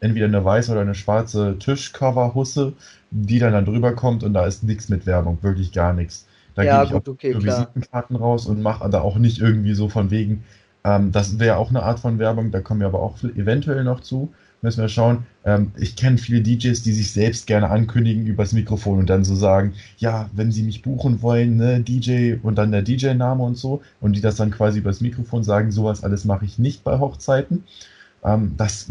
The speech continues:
Speaker 1: geht für mich gar nicht. So auf Geburtstagen hatte ich das tatsächlich mal, dass ich da den Banner mitgenommen habe. Aber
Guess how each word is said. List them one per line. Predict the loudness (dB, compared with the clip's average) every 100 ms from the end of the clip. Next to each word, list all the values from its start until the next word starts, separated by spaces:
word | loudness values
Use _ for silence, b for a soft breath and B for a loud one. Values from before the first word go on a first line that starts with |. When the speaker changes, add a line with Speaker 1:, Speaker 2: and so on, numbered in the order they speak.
| -2
Speaker 1:
geht | -2 2
für | 0
mich | 0 -2
gar | -4 -2
nicht. | -4 -4
So | -2
auf | -2 -2
Geburtstagen | -4 -2 -4 -2 -2 -2 -2 -4
hatte | -4 -2
ich | -4 -2
das | -4 -2
tatsächlich | -6 -4 -4 -2 -2 0
mal, | 0 -2 B B B
dass | -4 -2
ich | -4 2
da | 4 4 0 -14 _ -10 -10 -10 -6
den | 0 2 4 4
Banner | 4 4 4
mitgenommen | 2 0 -4 -4 -2 -2 -2
habe. | -2 0 -2 -4 _ b b b b _ _ _ _ -16 -2
Aber | 2 2 2